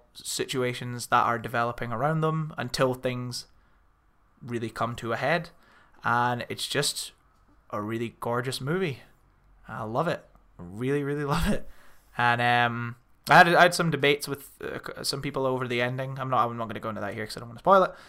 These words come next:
Uh, the ending is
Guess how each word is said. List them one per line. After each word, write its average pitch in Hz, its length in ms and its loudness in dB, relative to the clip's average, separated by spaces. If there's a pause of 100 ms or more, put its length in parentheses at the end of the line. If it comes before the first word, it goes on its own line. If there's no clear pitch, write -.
(320)
Uh, 117 720 4 (840)
the 131 180 6 (160)
ending 143 300 6
is 131 160 -4